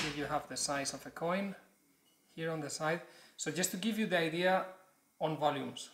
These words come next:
so you can work with volumes instead of working with, uh, instead of working with weights.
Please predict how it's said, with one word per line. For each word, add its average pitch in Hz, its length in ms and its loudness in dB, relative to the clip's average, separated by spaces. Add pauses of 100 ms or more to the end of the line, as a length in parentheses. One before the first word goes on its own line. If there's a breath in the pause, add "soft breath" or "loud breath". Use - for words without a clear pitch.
(160)
so - 160 -12
you 139 140 -8
can 165 420 0 (580)
work 160 300 2
with 135 120 -8
volumes 202 520 0 (480 loud breath)
instead 147 280 -2
of 135 140 -2
working 143 340 -4
with, 127 280 -8
uh, 117 320 -2 (680 loud breath)
instead 147 200 -6
of 135 100 -8
working 139 300 -6
with 123 300 -12
weights. - 640 -4